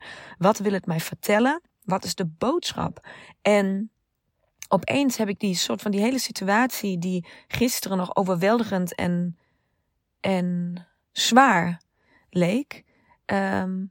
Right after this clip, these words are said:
heb ik kunnen ontleden. En het is nu nog steeds, ehm, niet leuk. En het is nog steeds pijnlijk. En er zit nog steeds verdriet in. Misschien zelfs rouw in. Maar opeens besef ik,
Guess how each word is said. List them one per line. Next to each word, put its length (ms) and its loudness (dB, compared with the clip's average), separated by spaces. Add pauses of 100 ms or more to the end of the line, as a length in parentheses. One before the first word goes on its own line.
(180)
heb 160 4
ik 80 2
kunnen 260 4
ontleden. 680 4
En 100 6
het 140 8
is 80 2
nu 160 8
nog 160 4
steeds, 640 2 (560)
ehm, 380 2
niet 240 2
leuk. 520 2
En 100 -2
het 80 0
is 60 -6
nog 100 -2
steeds 240 -4 (100)
pijnlijk. 500 2
En 260 0 (280)
er 180 -4 (140)
zit 240 -6
nog 120 -6
steeds 380 -2
verdriet 560 -2
in. 320 0
Misschien 280 0
zelfs 180 -2
rouw 460 4
in. 400 -4 (840)
Maar 120 6
opeens 460 4
besef 420 2
ik, 140 -4